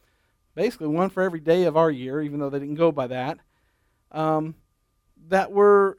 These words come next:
that were negative commandments. So what happens is over time you come to the conclusion that,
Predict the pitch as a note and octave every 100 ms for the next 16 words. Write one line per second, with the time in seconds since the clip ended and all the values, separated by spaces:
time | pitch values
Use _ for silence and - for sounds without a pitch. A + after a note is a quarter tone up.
0 | _ G3 F#3+ G3+ G3 G3 G3 G#3+ G#3+ F3
1 | D#3 C#3+ B2+ G#2 F#2+ - - _ _ _
2 | _ _ _ _ _ _ _ _ _ _
3 | _ _ _ _ A3 C#4+ A3+ C#4 C#4 C4
4 | F3 F#3+ G#3+ G#3+ G3+ B3+ A#3+ G#3+ F#3+ A#3
5 | A3 G3+ G3 F#3 - A#3+ A3 G3+ F3